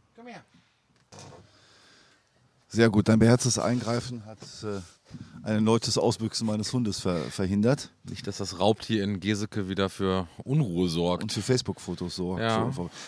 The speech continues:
Speaker 2: nein,
Speaker 1: gehört
Speaker 2: also
Speaker 1: der Wolf hin?
Speaker 2: Bitte?
Speaker 1: Ich sag, wo gehört der Wolf
Speaker 2: Ja, ja,
Speaker 1: hin?
Speaker 2: genau, richtig, der Problemwolf.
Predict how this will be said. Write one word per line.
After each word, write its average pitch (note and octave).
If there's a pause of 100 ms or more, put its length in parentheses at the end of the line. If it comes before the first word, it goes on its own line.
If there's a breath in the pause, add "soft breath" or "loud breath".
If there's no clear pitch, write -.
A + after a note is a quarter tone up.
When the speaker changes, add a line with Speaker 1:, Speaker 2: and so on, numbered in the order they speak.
(100)
Speaker 2:
nein, C3
Speaker 1:
gehört C3+
Speaker 2:
also C#3+
Speaker 1:
der B2
Wolf A2
hin? F#2 (400 loud breath)
Speaker 2:
Bitte? D#3 (140)
Speaker 1:
Ich -
sag, G#2
wo A#2+
gehört A#2+
der A2
Wolf A2
Speaker 2:
Ja, B2
ja, A#2+
Speaker 1:
hin? A2+
Speaker 2:
genau, A2
richtig, G2+
der G2
Problemwolf. F#2